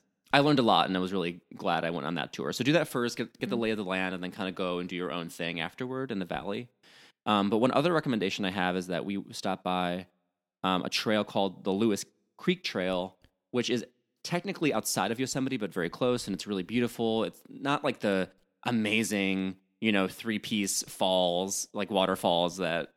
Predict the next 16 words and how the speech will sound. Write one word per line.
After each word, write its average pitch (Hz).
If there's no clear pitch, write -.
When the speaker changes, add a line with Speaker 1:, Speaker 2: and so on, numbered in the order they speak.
Speaker 1:
Yosemite 98
is 82
famous 92
for, 85
but 78
you 123
do 120
have 113
these 107
smaller 98
waterfalls 87
and 90
a -
creek, -
and -
Speaker 2:
Mm-hmm. 226